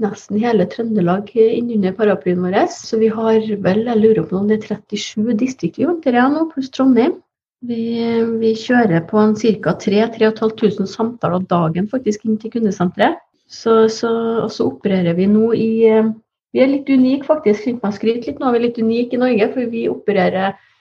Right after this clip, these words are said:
altså i Norge så er det to store sånne taxiløsninger, sånn I T-messig, eh, og de fleste firmaer, eller alle andre opererer i en av dem, men i Trønder Taxi så opererer vi faktisk i begge. Kundesenteret vårt kan, eh, altså motta tjen-, eh, utføre tjenester for alle taxiselskap i Norge, omtrent.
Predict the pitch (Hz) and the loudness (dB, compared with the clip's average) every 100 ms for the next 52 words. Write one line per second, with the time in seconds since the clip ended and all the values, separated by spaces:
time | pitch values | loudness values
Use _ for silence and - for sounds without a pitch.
0 | _ _ 220 240 247 262 190 202 233 214 | _ _ 2 4 6 4 2 2 2 2
1 | - 220 240 - 240 233 185 175 - 208 | -2 -2 -2 -8 0 2 2 0 0 2
2 | 180 185 185 - - _ 175 175 180 185 | 0 -2 -8 -8 -20 _ -2 0 0 2
3 | 180 180 180 185 180 208 214 208 220 220 | 0 0 -2 0 0 0 0 2 0 0
4 | 170 160 - 220 262 - _ - 214 220 | 0 0 2 2 2 -6 _ -4 0 0
5 | 208 208 202 202 214 220 220 180 175 220 | 2 2 2 2 2 2 0 -2 0 2
6 | 196 170 190 214 - 214 - 214 208 - | 2 2 4 4 4 2 4 2 2 0
7 | - 170 170 175 170 196 202 160 160 - | 0 0 0 2 2 2 2 0 -2 -2
8 | 208 220 226 214 170 156 - - - - | 0 2 2 2 2 -2 -4 -6 -4 -6
9 | - 170 180 - - - - 208 220 208 | -4 -2 -2 -4 -6 -12 -4 0 2 0
10 | 262 - _ 247 - - 180 185 - 202 | -2 -6 _ -4 -4 -2 -2 0 0 0
11 | 233 - - 233 226 226 226 226 226 - | 0 -4 -4 -2 0 0 2 2 2 -2
12 | 202 208 208 196 175 180 233 220 214 214 | 0 2 2 0 0 0 0 0 2 4
13 | 220 214 - 214 208 - 208 190 190 214 | 4 4 0 -2 -2 -4 -2 -2 -2 -2
14 | 190 175 - - 226 202 196 208 - - | -2 -6 -4 -4 0 0 -2 -6 -8 -4
15 | 180 165 - 165 202 208 208 175 214 - | -2 -2 -8 -8 -4 0 0 -2 -8 -8
16 | 226 - _ | -12 -12 _